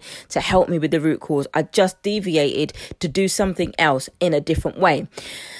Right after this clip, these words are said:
Now, I wasn't happy with what I was eating. I was grumpy. It,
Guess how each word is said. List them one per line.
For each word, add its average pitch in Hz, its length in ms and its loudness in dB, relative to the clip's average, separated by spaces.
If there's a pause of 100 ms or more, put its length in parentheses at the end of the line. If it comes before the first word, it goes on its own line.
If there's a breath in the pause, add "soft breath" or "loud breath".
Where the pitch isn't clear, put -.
(360 loud breath)
Now, 185 500 4 (100)
I 269 100 6
wasn't 208 280 0
happy 220 360 -2
with 214 120 -4
what 196 140 0
I 180 40 4
was 185 160 -2
eating. 185 300 -2
I 170 40 0
was 143 180 -4
grumpy. 190 800 0 (220)
It, - 140 -4